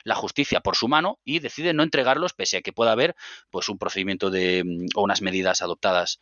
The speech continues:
por los hijos, es decir, con una custodia, etcétera, porque se presume, ya se hace ella misma a la idea de que esa persona es una maltratadora.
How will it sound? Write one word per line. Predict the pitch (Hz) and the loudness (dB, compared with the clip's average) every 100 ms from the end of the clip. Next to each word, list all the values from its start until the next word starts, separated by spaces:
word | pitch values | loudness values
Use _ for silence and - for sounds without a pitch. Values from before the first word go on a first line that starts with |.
| - _ - | -14 _ -4
por | 175 | 0
los | 185 - | 4 4
hijos, | 160 165 | 2 0
es | 120 | 0
decir, | 92 92 | -4 -6
con | 85 | -4
una | 85 | -4
custodia, | 85 87 - 156 156 160 - - - | -4 -4 0 2 0 -4 -10 -20 -10
etcétera, | 110 110 95 92 | -8 -2 -2 2
porque | 156 165 185 | 2 2 -2
se | - 110 | -2 -2
presume, | 120 - 180 160 269 | -4 0 0 0 -4
ya | - 123 139 | 0 2 2
se | - 107 | 0 0
hace | 147 - 92 - | 0 -2 -10 -4
ella | 160 131 110 | -2 0 0
misma | 175 135 92 123 | -2 0 2 4
a | |
la | 165 | 4
idea | 143 156 156 | 2 4 4
de | 165 107 | 2 -2
que | 117 | -2
esa | 160 | 0
persona | 131 156 | 0 0
es | 170 | 2
una | 139 | 2
maltratadora. | 107 - 90 95 151 | 2 0 2 4 4